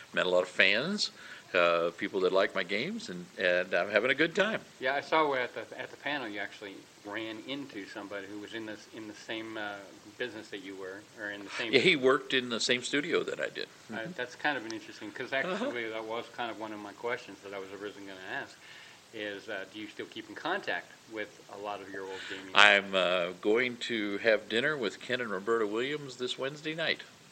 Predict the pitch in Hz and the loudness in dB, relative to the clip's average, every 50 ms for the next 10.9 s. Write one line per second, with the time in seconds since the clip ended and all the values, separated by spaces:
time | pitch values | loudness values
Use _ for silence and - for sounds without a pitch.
0 | - - - - - - - - 101 117 113 - - - - - 170 175 185 196 | -20 -20 -20 -18 -16 -16 -8 2 4 4 4 4 0 -4 -2 0 2 6 6 8
1 | 170 117 - - - 120 98 92 82 - 71 - - - 113 104 92 - 151 170 | 6 6 4 2 0 0 2 2 2 0 0 -2 -4 -2 -2 -2 0 0 0 0
2 | - - - - - - - 160 - 117 113 110 - 160 - - - - 190 185 | 0 0 -2 -4 -4 0 2 2 2 2 2 2 0 0 0 -2 -2 -4 -2 0
3 | 233 247 - 175 - 247 180 127 - 104 117 117 - - - 269 262 262 262 196 | 0 -2 -2 -2 0 0 0 0 0 -2 -4 -4 -6 -6 -4 -2 0 2 4 6
4 | 123 110 135 143 - - 135 165 180 - - 180 170 165 156 143 147 147 143 - | 6 6 6 4 4 4 4 4 4 6 6 6 6 6 6 4 4 0 0 0
5 | - - 123 120 147 214 262 - 208 139 104 - - 90 98 95 92 - - 135 | 2 4 4 4 4 4 0 -4 -4 -4 -2 2 4 6 6 6 4 0 -2 -4
6 | - - - - 127 117 113 117 - - - - - - - - - - 113 110 | -2 -4 -4 -4 -4 -4 -4 -6 -8 -12 -14 -12 -12 -12 -12 0 4 6 8 8
7 | 117 120 120 123 117 104 101 - 104 117 127 120 101 104 98 95 113 147 151 147 | 10 8 8 8 6 4 4 6 6 6 6 6 4 4 4 6 6 4 4 4
8 | 110 95 101 101 95 98 95 92 92 80 - 92 82 87 87 - 98 90 87 85 | 4 4 4 4 4 4 2 2 2 2 2 2 2 2 0 -4 -8 -6 -6 -8
9 | 78 87 85 78 78 95 139 - 156 127 - - - 95 95 98 - - 98 95 | -8 -8 -8 -6 -2 0 0 2 0 -2 -4 -6 -4 -4 -4 -2 0 0 0 0
10 | 92 120 160 185 208 185 135 - - - 98 90 107 139 180 196 190 | 2 0 0 2 4 2 2 2 2 4 4 4 4 4 2 -2 -4